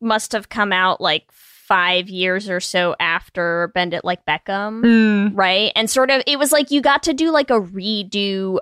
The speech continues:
Speaker 1: of, I mean, I get, like, not exactly the same, but just sort of, like, the,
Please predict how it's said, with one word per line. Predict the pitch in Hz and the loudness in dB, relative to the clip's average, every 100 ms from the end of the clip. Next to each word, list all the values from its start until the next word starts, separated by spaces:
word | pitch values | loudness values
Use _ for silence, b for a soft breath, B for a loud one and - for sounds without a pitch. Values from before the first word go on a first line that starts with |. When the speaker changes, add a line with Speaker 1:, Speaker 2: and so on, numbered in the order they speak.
| - | 0
Speaker 1:
of, | 185 180 175 175 - | 2 4 2 2 2
I | |
mean, | 320 349 | 2 2
I | 320 | 2
get, | 294 | 0
like, | 214 214 | 0 0
not | 196 185 _ - | 0 0 _ -6
exactly | 202 185 165 143 - 190 175 | -6 -4 -2 -2 -2 -6 -2
the | 170 | -4
same, | 175 - 135 95 208 | -4 -4 -6 -6 -4
but | 285 | -2
just | 359 330 | 0 -2
sort | 349 311 | 2 2
of, | 302 254 | 2 2
like, | 214 202 185 | 0 0 -2
the, | 202 185 170 | 2 2 2